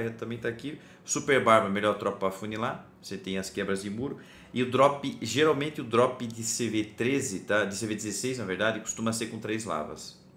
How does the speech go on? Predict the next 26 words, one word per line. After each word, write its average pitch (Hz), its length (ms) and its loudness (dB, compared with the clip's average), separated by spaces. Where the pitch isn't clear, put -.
Você - 120 -12
tem - 120 -6
um - 20 -10
aproveitamento 95 540 -6
maior 107 580 2
com 95 80 -6
três 104 260 0
lavas, 80 320 2
tá? 90 160 -2
Raramente 117 480 4
você 120 220 -4
vai 104 180 4
ver 101 140 -2
algum 104 200 -2
tipo - 220 -12
de 95 80 -10
variação 92 340 0
de 95 100 -4
drop 92 280 -2
dois 95 240 0
lavas. 78 500 -2
Essa 98 260 0
é - 20 -8
uma 107 120 -2
pequena 107 340 -4
mudança 107 680 -4